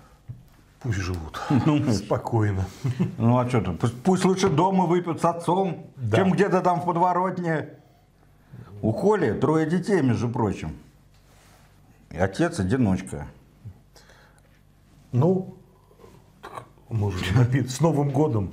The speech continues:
Speaker 1: Юр,
Speaker 2: <laughs>
Speaker 1: давай.
Speaker 2: С Новым годом.
Speaker 1: Да. Кстати.
Speaker 2: Ну, ты знаешь, такая, ну, во-первых, тут очень я смешал так сильно, да? Вот, ну, уже не противно.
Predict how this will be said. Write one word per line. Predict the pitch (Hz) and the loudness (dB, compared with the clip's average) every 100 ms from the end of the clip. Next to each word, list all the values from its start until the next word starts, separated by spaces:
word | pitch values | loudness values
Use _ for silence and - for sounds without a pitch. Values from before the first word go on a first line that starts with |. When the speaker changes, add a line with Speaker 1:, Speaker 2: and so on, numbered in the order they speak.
| - | -2
Speaker 1:
Юр, | 98 98 143 135 | 0 0 0 -4
Speaker 2:
<laughs> | 127 | 0
Speaker 1:
давай. | 127 139 143 | 0 2 2
Speaker 2:
С | |
Новым | 143 143 139 | 2 2 2
годом. | 131 107 90 78 - - - - _ - - - _ _ _ _ _ _ _ - - | 0 0 -2 -6 -12 -20 -20 -20 _ -20 -20 -20 _ _ _ _ _ _ _ -20 -12
Speaker 1:
Да. | 98 - - _ _ _ _ 139 - | -12 -12 -20 _ _ _ _ -20 -20
Кстати. | - 185 175 - 123 120 - _ _ _ _ - _ - - - - - - - | -12 -10 -10 -10 -10 -12 -16 _ _ _ _ -20 _ -20 -20 -20 -20 -20 -20 -6
Speaker 2:
Ну, | 120 143 | -4 -2
ты | |
знаешь, | 165 175 185 | 2 2 2
такая, | 185 135 147 139 131 127 | 0 0 2 2 0 -4
ну, | 147 | 0
во-первых, | 151 165 175 160 - - | 0 0 0 -2 -4 -8
тут | 131 | -4
очень | 147 147 131 | -4 0 2
я | 131 123 | 2 0
смешал | 123 143 139 202 175 | -4 -6 -2 0 0
так | 82 - - - | -4 -8 -16 -8
сильно, | 85 73 71 | -6 -6 -8
да? | 90 113 117 - _ _ _ _ - - _ _ - - _ | -6 -6 -8 -18 _ _ _ _ -20 -20 _ _ -20 -20 _
Вот, | 101 113 | -4 0
ну, | 175 226 208 190 | 2 2 2 0
уже | 185 196 | 2 0
не | 196 | 0
противно. | 202 196 - 85 82 80 | 0 -2 -2 -4 -4 -6